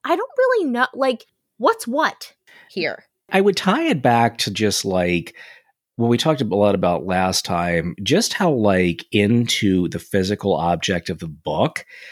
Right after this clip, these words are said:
Speaker 2: Tristram Shandy is. Like, like, it, it want-, it, so it wants to be this narrative, this disembodied narrative that exists in the world, as all novels sort of, like, purport to be.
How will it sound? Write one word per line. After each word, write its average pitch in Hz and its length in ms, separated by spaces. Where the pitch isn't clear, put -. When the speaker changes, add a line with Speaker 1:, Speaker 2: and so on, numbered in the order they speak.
Speaker 2:
Tristram 190 380
Shandy 185 480
is. 170 220
Like, 135 240
like, 143 180
it, 160 180
it 156 120
want-, 185 260
it, 156 160
so 147 180
it 143 200
wants 185 240
to 175 80
be 151 120
this 117 200
narrative, 101 640
this 104 120
disembodied 98 640
narrative 82 480
that 85 120
exists 87 320
in 90 80
the 87 80
world, 82 280
as 90 120
all 90 260
novels 85 480
sort 139 180
of, 151 80
like, 123 220
purport 113 360
to 107 60
be. 160 300